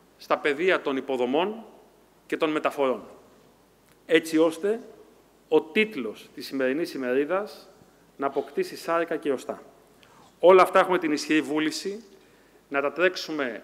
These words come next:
με καλούς ρυθμούς, με ποιότητα και αποδοτικότητα, ώστε σε τέσσερα χρόνια να μπορούμε τεκμηριωμένα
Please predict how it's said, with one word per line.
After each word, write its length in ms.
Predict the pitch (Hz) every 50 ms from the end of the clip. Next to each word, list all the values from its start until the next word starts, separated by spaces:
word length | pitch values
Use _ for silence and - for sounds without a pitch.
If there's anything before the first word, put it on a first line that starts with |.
| -
με 140 | - 131 131
καλούς 380 | 127 - 135 131 143 180 190 -
ρυθμούς, 680 | 165 143 127 - 131 135 156 190 208 - - - - - - _ _ _ _ _ _ _ _ _ _ _
με 200 | - 127 147 147
ποιότητα 640 | 143 147 147 143 143 156 196 226 220 196 - - 135
και 120 | 127 -
αποδοτικότητα, 920 | 135 127 127 117 120 120 - 113 - 131 131 127 127 - 170 185 202 208 - - - _ _ _ _ _ _ _ _ -
ώστε 280 | 147 147 139 - 147
σε 60 | 143
τέσσερα 360 | 139 196 196 - - 180 151 135
χρόνια 460 | - 156 151 151 156 170 185 196 214 - - - - _ _ _ _ _ _ _ _
να 160 | - 139 139
μπορούμε 420 | 139 131 139 151 170 190 208 208 196
τεκμηριωμένα 960 | 202 190 185 180 - 165 165 165 160 156 160 160 156 165 170 156 127 107 95